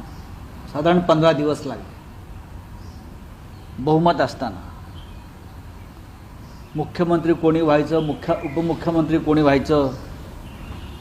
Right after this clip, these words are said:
त्या तिघातच गृहमंत्री, नगरविकास मंत्री,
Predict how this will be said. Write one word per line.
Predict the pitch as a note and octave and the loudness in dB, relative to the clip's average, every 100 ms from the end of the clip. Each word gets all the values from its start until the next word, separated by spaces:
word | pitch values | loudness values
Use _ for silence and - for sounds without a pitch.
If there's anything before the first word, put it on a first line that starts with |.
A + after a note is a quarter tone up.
| - - - - - - - - - - - - - - - - - | -16 -14 -14 -14 -14 -14 -14 -14 -14 -12 -12 -12 -14 -14 -14 -14 2
त्या | D#3+ E3 | 6 6
तिघातच | E3 C#3+ D#3+ F3+ F#3 F3 - - - - - - - - - - - - C3+ | 6 2 4 4 4 2 0 -12 -14 -16 -16 -16 -16 -16 -16 -16 -14 -6 2
गृहमंत्री, | D#3+ E3+ E3+ D#3+ D#3+ E3 D#3 - - - - - - - - | 6 6 4 2 4 4 4 0 -10 -16 -16 -16 -16 -16 -6
नगरविकास | C#3+ D#3 E3+ E3+ - E3 D#3+ | 0 6 6 6 4 2 2
मंत्री, | E3 D#3 D3+ D#3 D3 | 0 0 0 0 0